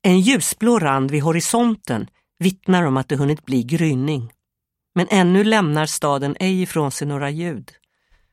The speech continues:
Det enda som hörs i tystnaden är bruset från fontänen i trädgården. Pojken kastar en blick mot den smala strålen som reser sig mot himlen för att strax slå sönder och falla ner i ett fint regn mot den mörka vattenytan.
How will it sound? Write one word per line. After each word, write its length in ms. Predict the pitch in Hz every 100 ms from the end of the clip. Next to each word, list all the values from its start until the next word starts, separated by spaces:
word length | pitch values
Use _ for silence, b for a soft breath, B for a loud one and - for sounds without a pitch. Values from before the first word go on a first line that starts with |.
| _ _
Det 160 | - 214
enda 240 | 208 202
som 200 | - 226
hörs 360 | 180 220 220 -
i 40 |
tystnaden 760 | - 190 - - 202 185 143 -
är 80 | 165
bruset 600 | 143 156 165 - - 139
från 220 | - 143
fontänen 760 | - 151 143 - 175 175 147 135
i 40 |
trädgården. 580 | 135 165 165 165 147 143 - _ _ _ _ _ _ _ _ _ _ _ _ _ _ -
Pojken 500 | 196 151 123 - 160
kastar 420 | - 185 - 131
en 180 | 147 151
blick 360 | 131 135 - -
mot 160 | 139
den 140 | 143 147
smala 500 | - 180 147 135 156
strålen 560 | - 185 151 127 127
som 220 | - 160
reser 340 | 143 127 - 139
sig 160 | -
mot 200 | 151 151
himlen 500 | - 170 127 117 117 117 B B B B
för 100 | -
att 100 | 165
strax 460 | - - 180 208 -
slå 200 | - 208
sönder 600 | - 165 170 180 151 123
och 80 | 139
falla 220 | 165 160
ner 220 | 160 147
i 80 | 143
ett 120 | 135
fint 520 | - - 214 208 -
regn 380 | 151 151 165 143
mot 180 | 135 143
den 180 | 143 147
mörka 440 | 165 131 - 135
vattenytan. 840 | 139 151 - 113 107 - - -